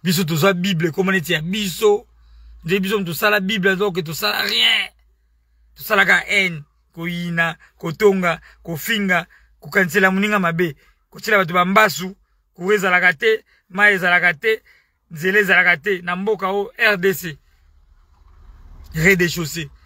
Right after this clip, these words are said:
Mboka etika Satan na défaut. Bisous, bye. Bon fêté, hein. Si vous fêtez indépendance,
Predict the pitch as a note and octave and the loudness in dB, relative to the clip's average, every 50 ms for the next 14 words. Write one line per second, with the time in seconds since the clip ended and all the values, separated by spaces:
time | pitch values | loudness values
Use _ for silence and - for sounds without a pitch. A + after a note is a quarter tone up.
0 | _ - _ - - D3+ D#3+ F3+ E3+ F#3 F3+ - E3 F#3 F3+ - - - E3+ D#3 | _ -20 _ -20 -10 -4 -4 -2 0 0 -2 0 0 0 0 0 0 -2 -2 0
1 | - G3+ F3+ E3+ D#3+ D3+ D#3+ F3+ - D#3 D#3 D3 C#3 _ _ _ - - - _ | 0 -2 -2 -2 -2 -4 -6 -12 -14 -14 -14 -14 -14 _ _ _ -16 -16 -16 _
2 | - - - _ - F3+ A3 A#3+ G#3+ D4 C#4 - C#4 A3+ G#3+ F#3 D#3+ D3+ F#3 C#4+ | -20 -20 -20 _ -6 -2 -2 0 0 -2 0 4 4 4 4 4 0 -4 -6 -6
3 | D#4+ - - G#3+ F#3+ E3 A#3+ G#3+ F#3+ G#3 A3+ G#3+ - A#3+ A3+ G3+ D3+ D#3+ D#3+ E3+ | -4 -2 -2 -2 -2 0 -2 -4 -4 -4 -8 -16 -16 -12 -12 -10 -8 -8 -4 -2
4 | G#3+ G#3 F#3+ F3+ D#3 E3 F3 F3 F#3 F#3+ D3 | -2 0 -2 -4 -4 -4 -6 -6 -6 -8 -10